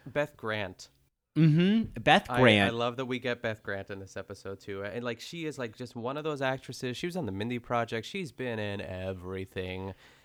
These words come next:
Speaker 1: And I'm just
Speaker 2: Everything.
Speaker 1: glad to see her, um, in this sort of, like, ensemble <laughs> episode. But it's great.
Speaker 2: And she's, like, I've,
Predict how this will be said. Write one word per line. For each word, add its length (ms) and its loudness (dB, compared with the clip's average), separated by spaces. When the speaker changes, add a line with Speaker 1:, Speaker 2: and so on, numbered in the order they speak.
Speaker 1:
And 160 0
I'm 60 6
just 80 0
Speaker 2:
Everything. 260 -2
Speaker 1:
glad 240 -2
to 80 -12
see 220 -8
her, 400 -10
um, 480 -10
in 140 -4
this 140 -6
sort 240 -8
of, 100 -14
like, 220 -8
ensemble 800 -8
<laughs> 40 -20
episode. 640 -6
But 160 -2
it's 140 -6
great. 240 -8
Speaker 2:
And 120 8
she's, 380 2
like, 320 2
I've, 380 6